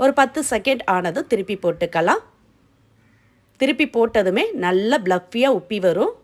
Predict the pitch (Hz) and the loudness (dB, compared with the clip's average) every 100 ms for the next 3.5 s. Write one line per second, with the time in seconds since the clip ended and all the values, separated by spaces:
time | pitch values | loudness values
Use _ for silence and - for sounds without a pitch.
0 | _ _ _ _ _ _ _ _ - 185 | _ _ _ _ _ _ _ _ -4 2
1 | 214 214 226 208 202 285 190 - 247 311 | 4 2 0 0 0 -2 -4 0 0 0
2 | 277 202 214 208 220 214 202 196 196 202 | 0 0 2 0 -2 -4 -2 -2 -2 -2
3 | 269 202 208 220 | -2 -2 -2 0